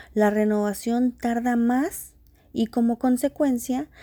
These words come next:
la piel empieza a mostrar signos de resequedad y poca oxigenación. Al no reemplazar las células muertas, la piel se marchita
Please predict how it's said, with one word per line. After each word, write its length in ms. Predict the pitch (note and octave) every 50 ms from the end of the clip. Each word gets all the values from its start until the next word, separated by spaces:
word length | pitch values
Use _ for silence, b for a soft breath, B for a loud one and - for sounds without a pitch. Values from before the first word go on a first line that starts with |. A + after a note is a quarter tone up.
| B B B -
la 160 | G#3 G#3 G3+
piel 400 | G3 - - A3 G#3+ A3 G#3+ G#3+
empieza 520 | A3 G#3+ G3 - G#3 G#3 G3 F#3+ - G#3+
a 40 | G3
mostrar 400 | F#3+ F#3 - - - F#3 F3+ F#3
signos 560 | - - - A3 G#3 G#3+ A3 A3 A3 A3+ A3
de 140 | G#3+ G3 F3
resequedad 800 | - E3+ E3+ - - - E3 - - F3 E3+ E3+ G3 A3+ C4 A3+ - _ _
y 100 | - F#3+
poca 340 | - - - D#3+ D#3 - D3+
oxigenación. 840 | - F#3 - - - F3 F3 E3+ - - E3 - - - - - D3+ - _ _ _ _ _ _ _ _ _ _ _ _ _ _ _ B B B B B B B B B B B -
Al 180 | A#3+ B3 C4
no 100 | D4+ F4
reemplazar 580 | F4+ G4 G4 - F4+ E4 C#4 - - C4+ C4 C#4
las 120 | C#4+ C4+
células 540 | C4+ - C4+ B3 A#3+ B3+ B3+ A#3+ G3 - -
muertas, 720 | G3+ G3+ G#3 G#3 G#3 G#3 - - - C#4+ F#4 - - - _ B B B B B B B _
la 260 | G#3 G#3 G3+ G#3 G3+
piel 380 | G3 - - A3+ A3+ A#3 A#3+ A#3
se 100 | - C4
marchita 720 | A#3+ G#3+ G3 F#3 - - - B3 B3+ A#3+ - - C#4 D4